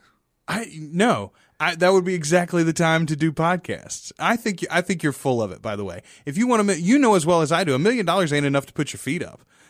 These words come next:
Like, a million dollars is not, "My day is done now. I'm, I, I'm gonna go home." A million dollars is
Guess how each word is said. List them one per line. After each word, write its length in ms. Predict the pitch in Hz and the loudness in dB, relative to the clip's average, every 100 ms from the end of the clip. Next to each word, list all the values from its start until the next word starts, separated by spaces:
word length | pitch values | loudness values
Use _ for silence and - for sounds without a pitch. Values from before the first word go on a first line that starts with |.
| - | -6
Like, 260 | 139 135 123 | -2 -2 0
a 60 | |
million 280 | 160 247 214 | 2 4 4
dollars 340 | 185 190 170 139 | 4 4 2 0
is 120 | 131 | 0
not, 320 | 139 131 117 _ _ _ _ - 143 _ | 2 0 -2 _ _ _ _ -20 -20 _
"My 220 | 147 139 | -2 0
day 240 | 139 147 143 | 2 2 2
is 140 | 131 | 2
done 280 | 110 139 143 | 2 0 0
now. 220 | 113 90 | -4 -4
I'm, 260 | 113 127 123 | -4 -4 -4
I, 260 | 123 123 | -4 -4
I'm 100 | 135 | -2
gonna 160 | 139 127 | -2 -2
go 160 | 123 120 | 0 -2
home." 420 | 127 135 90 107 - - | -2 -4 -6 -12 -20 -8
A 60 | 190 | -2
million 280 | 226 226 202 | -2 0 0
dollars 360 | 202 208 160 | 0 0 0
is 260 | 147 139 | 2 0